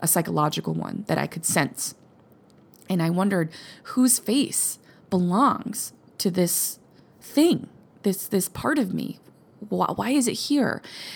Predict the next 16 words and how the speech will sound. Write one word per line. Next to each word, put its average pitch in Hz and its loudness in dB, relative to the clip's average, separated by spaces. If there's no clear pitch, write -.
And 214 8
then 214 8
I 196 6
realized 202 2
that - -2
that - 0
face 254 4
was 196 2
mine, 180 0
that 185 2
I 196 4
had 208 -2
separated - -2
into 180 -2
two 208 2
separate - -2